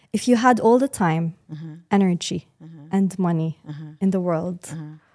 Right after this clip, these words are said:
Speaker 1: what is one thing that you would want to achieve?
Speaker 2: So one of my main goals in this life is to teach people how to become self-healers.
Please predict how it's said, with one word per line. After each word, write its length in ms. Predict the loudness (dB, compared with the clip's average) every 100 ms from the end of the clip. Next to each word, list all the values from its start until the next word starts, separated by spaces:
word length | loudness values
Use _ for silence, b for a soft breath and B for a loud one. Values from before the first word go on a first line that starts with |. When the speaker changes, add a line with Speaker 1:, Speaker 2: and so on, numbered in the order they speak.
| B
Speaker 1:
what 160 | -4 0
is 220 | 0 -2
one 340 | -2 0 0 -2
thing 520 | -4 -8 -6 -8 -12 _ _ _ _
that 260 | -8 -8 -6
you 80 | -4
would 160 | -4
want 220 | -4 -6 -6
to 80 | -8
achieve? 380 | -8 -8 -10 -12 _ _ _ _ _
Speaker 2:
So 340 | -16 -8 -4 -4
one 280 | -4 -4 -2
of 300 | -4 -6 -4
my 200 | -2 0
main 400 | 0 0 0 -2
goals 300 | -4 -6 -8
in 80 | -8
this 220 | -8 -8
life 240 | -8 -8 -10
is 100 | -12
to 100 | -12
teach 320 | -10 -12 -12
people 240 | -12 -10
how 180 | -10 -10
to 80 | -10
become 360 | -12 -12 -10 -10
self-healers. 880 | -10 -10 -10 -14 -16 -14 -18 -20